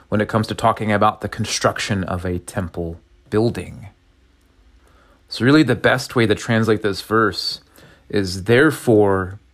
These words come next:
be the temple of God to each other and build each other up into the temple of God." This is what Paul means when he uses the words encourage and build up. That's what he's getting at.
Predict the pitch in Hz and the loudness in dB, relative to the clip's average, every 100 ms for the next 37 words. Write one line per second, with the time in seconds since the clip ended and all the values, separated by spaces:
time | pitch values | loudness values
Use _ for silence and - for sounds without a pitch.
0 | _ - 151 160 135 135 123 117 107 90 | _ 0 4 4 4 0 -2 0 -2 0
1 | 98 95 92 92 - - 90 - 104 107 | 0 0 -2 -4 -8 -10 -8 0 2 2
2 | 104 107 _ _ _ _ _ _ - - | 0 -2 _ _ _ _ _ _ -8 -6
3 | 101 139 135 123 120 - - 110 104 101 | 0 4 4 2 0 0 2 2 2 -2
4 | - 117 113 - - - 135 127 - 95 | -2 -2 -2 -6 -8 0 2 2 -2 -6
5 | - - 87 78 76 76 - 53 - - | -8 -8 -8 -8 -12 -12 -14 -14 -18 -20
6 | - _ _ _ _ _ _ _ _ _ | -20 _ _ _ _ _ _ _ _ _
7 | _ _ 123 160 - 123 107 113 - - | _ _ 4 4 2 -4 -2 -4 -4 2
8 | 120 110 123 160 143 92 82 - 101 104 | 4 4 4 4 4 2 -4 -4 -2 0
9 | 113 110 - 107 104 101 - 95 - 135 | 0 0 -2 0 0 0 -4 -6 2 4
10 | 113 117 - 98 92 92 92 90 95 107 | 4 0 -2 -4 -4 -2 0 0 0 -2
11 | 113 107 85 127 104 92 80 - | -2 -2 0 -2 0 -4 -8 -16